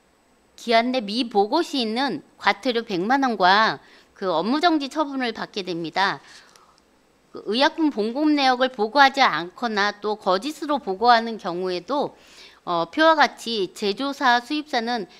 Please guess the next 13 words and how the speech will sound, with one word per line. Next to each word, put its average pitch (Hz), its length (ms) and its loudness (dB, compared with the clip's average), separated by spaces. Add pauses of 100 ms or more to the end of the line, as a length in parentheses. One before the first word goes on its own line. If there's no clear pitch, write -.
(240)
해당 339 340 2
품목 269 400 -2
판매 339 320 0
업무와 233 1700 -2
정지 214 300 -6
처분을, 233 640 -6 (380)
그다음에 202 340 -2
도매상은 240 880 -2 (220)
업무 226 280 -2
정지 226 280 -4
처분을 262 600 -2
받게 - 320 -8
됩니다. 156 480 -6